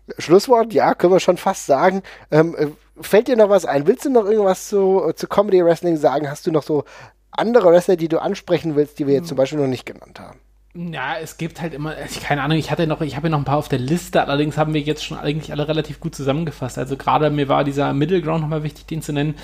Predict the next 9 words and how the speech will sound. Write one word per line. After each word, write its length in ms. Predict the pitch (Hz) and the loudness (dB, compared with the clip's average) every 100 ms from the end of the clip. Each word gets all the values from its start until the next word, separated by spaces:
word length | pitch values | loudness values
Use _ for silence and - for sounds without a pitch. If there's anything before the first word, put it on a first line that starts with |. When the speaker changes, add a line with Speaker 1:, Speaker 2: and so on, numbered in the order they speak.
| - | -2
Speaker 1:
Hm. 160 | 123 120 | -2 0
Speaker 2:
mit, 240 | 139 - | -4 -6
äh, 280 | 143 139 131 | -6 -4 -2
William 240 | 139 143 131 | 0 0 0
Regal 220 | 151 156 | 0 -2
und 100 | - | -4
Kurt 220 | 143 - | -6 -4
Angle. 300 | 147 160 160 | -2 0 0
Dadurch, 260 | 147 151 | 0 -2